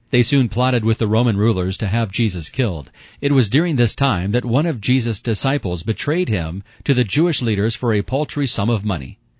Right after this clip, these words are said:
Shortly thereafter, they had him arrested, engineered a hastily arranged series of mock trials, and summarily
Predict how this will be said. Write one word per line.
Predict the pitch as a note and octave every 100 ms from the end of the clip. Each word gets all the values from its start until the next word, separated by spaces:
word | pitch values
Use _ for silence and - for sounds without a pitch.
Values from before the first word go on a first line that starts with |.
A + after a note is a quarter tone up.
| _
Shortly | - D3+ D3+ C#3
thereafter, | A#2+ B2 A#2+ B2 - D#2+ -
they | B2+ B2+
had | C#3 C3+
him | C3+ B2
arrested, | A2+ B2+ - E2+ - - -
engineered | - C#3+ C3+ B2+ C3+ A2
a |
hastily | E2+ D#3+ D3 C3+ C3
arranged | A#2+ G#2+ A2+ A#2+ - -
series | - D3+ C#3 A2
of | F#2+ E2
mock | A#2 D3 -
trials, | D3+ B2+ D#2+ D#2 G2+ - _ -
and | C3+ C3
summarily | C3 B2+ C3 B2 B2+